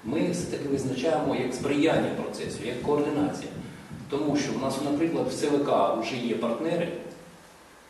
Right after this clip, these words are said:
громадські об'єднання, які вже мають своїх представників, уповноважених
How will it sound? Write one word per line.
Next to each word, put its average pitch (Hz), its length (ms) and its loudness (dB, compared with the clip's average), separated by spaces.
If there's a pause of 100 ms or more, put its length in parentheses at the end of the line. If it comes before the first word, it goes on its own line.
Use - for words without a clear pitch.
(400)
громадські 113 420 -4
об'єднання, 98 500 -8
які 135 360 2
вже 131 440 4
мають 139 340 4
своїх 104 260 -4
представників, 120 720 -2
уповноважених - 680 0